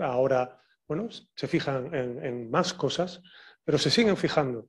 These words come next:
en las primeras, ¿sí? Siguen, mm, mostrando su atención sobre algunas cuestiones esenciales que vertebran, eh, su poesía a todo lo largo. Algunas de ellas lo ha dicho Miguel Ángel, el cuerpo, la enfermedad, la memoria. Otras, la construcción del lenguaje,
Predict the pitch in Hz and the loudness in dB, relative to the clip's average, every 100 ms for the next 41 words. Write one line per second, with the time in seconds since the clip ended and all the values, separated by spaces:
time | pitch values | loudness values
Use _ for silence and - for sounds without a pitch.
0 | _ 135 127 - 120 113 110 - - 139 | _ -10 -10 -8 -8 -8 -12 -12 -8 -4
1 | - 165 175 175 185 180 160 165 143 139 | 0 2 2 0 -2 -4 -4 -2 -2 4
2 | 165 180 170 147 143 160 175 175 - - | 4 6 4 2 2 4 4 0 -14 -8
3 | - 147 143 135 156 165 170 170 - - | 0 2 4 4 4 6 4 2 -16 -20
4 | _ 156 143 160 151 147 151 151 135 - | _ 2 4 4 4 4 0 -2 -2 4
5 | 160 180 185 - 143 135 135 - 143 156 | 6 6 2 2 2 2 -6 -2 2 2
6 | 165 196 165 131 127 - 131 127 120 151 | 0 -4 -4 -4 -2 -2 -2 -2 2 2
7 | 147 131 127 127 135 131 - - 123 123 | 4 2 2 0 0 -2 -4 -4 -2 0
8 | 127 127 135 131 127 127 - 123 - - | 0 0 0 -2 -4 -6 -8 -16 -16 -20
9 | - - 131 110 101 113 113 143 131 135 | -16 -6 -4 -4 -6 -8 -6 -4 -4 -6
10 | 110 110 123 120 123 113 120 117 113 120 | -8 -8 -8 -6 -6 -6 -6 -6 -2 -2
11 | 120 110 - - - - - _ 151 147 | -2 -6 -10 -20 -20 -20 -20 _ 2 2
12 | 135 110 - 139 135 123 123 120 135 139 | -2 -4 -2 -2 0 -4 -6 -2 0 2
13 | 131 127 123 131 - 117 | 2 0 0 0 0 -4